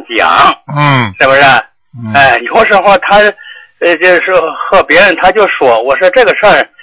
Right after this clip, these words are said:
Speaker 1: 你不能乱讲，哎。
Speaker 2: 嗯，对啊，
Speaker 1: <laughs>
Speaker 2: 乱讲的话就造口业。虽然是渡人出发点好，但是乱讲了照样可以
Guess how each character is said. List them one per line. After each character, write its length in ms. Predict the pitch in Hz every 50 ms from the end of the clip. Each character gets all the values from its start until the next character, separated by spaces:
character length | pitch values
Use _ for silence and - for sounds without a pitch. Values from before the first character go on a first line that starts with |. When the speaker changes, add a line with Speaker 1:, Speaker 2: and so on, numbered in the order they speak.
| - - - - - _
Speaker 1:
你 140 | - - 131
不 180 | 127 - 202 220
能 220 | 226 202 180 180
乱 180 | 196 208 175 151
讲， 320 | - 110 95 85 87 80 - _ _ _ _ _ _ _ _ -
哎。 260 | 107 98 87 82 - - _ - 185 151 147
Speaker 2:
嗯， 360 | 139 131 123 113 110 95 87 85 _ _ _ _ _ _ _ _ _ _ - - _ _ _
对 160 | 160 165 170 170
啊， 340 | 160 151 143 135 127 101 98 - _ _ _ _ _ _ _
Speaker 1:
<laughs> 240 | _ _ - - - 135 120
Speaker 2:
乱 260 | - 185 214 214 208 180
讲 160 | 170 165 156
的 120 | 160 180
话 180 | 165 180 185 175
就 140 | 151 175 165
造 200 | 131 190 185 170
口 220 | - - 139 135 139
业。 140 | 147 165 160 147 131 107 - - - - - - - -
虽 180 | - - 220 226
然 200 | 220 214 220 220
是 120 | 208 226 214
渡 220 | - 240 226 220
人 180 | 202 196 202 190
出 160 | - 202 208
发 160 | 202 214 214
点 180 | 190 190 185 190 175
好， 400 | 131 127 120 117 131 143 135 - - - - - -
但 140 | - 185 202
是 100 | 202 214
乱 260 | 208 233 226 214 180
讲 220 | 160 151 123 127
了 220 | 135 147 156 160 151
照 200 | - 214 208 208
样 160 | 190 170 160
可 120 | - 151
以 280 | 156 151 147 139 123